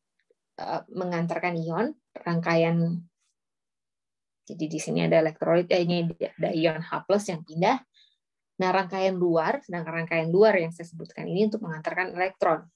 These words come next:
Jadi tadi sudah saya sampaikan kalau elektron dan ion itu nggak bisa pindah di sa-, di jalur yang sama. Jadi kalau elektrolit itu untuk pindahnya ion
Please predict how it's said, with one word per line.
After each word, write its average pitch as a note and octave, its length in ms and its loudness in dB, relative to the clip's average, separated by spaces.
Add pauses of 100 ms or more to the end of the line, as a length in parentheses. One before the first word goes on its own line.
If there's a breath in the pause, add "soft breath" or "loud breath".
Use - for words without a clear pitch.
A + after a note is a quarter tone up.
(180)
Jadi E3+ 480 -4
tadi E3 240 0
sudah E3 160 0
saya E3 220 -2
sampaikan D#3+ 580 -2
kalau E3 240 2
elektron D#3 640 0
dan F3 100 2
ion E3 320 2
itu E3+ 160 2
nggak A3+ 240 2
bisa G3 240 -4
pindah E3 400 -4
di E3+ 160 4
sa-, E3 240 -4
di F3 160 -2
jalur E3 320 2
yang D#3 160 -6
sama. D3+ 320 -8 (160)
Jadi F3 240 4 (480 loud breath)
kalau D#3+ 320 4
elektrolit A3+ 720 4
itu F#3 320 -2
untuk E3+ 320 -4
pindahnya D#3+ 880 -4
ion F3+ 400 -2